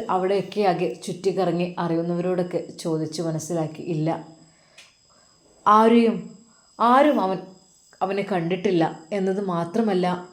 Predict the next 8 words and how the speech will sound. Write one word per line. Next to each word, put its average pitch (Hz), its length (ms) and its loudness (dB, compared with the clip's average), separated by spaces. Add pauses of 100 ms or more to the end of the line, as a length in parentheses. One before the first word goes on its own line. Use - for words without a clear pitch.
(720)
സജീറിന് 214 600 4 (100)
അത് 214 180 2
വല്ലാത്തൊരു 240 520 4
വിഷമായി. 185 560 2 (460)
അവൻ 269 240 4 (380)
ഉണ്ടാക്കുന്ന 226 520 2
ട്യൂഷൻ 220 420 0
സെൻ്ററിൻ്റെ 220 440 0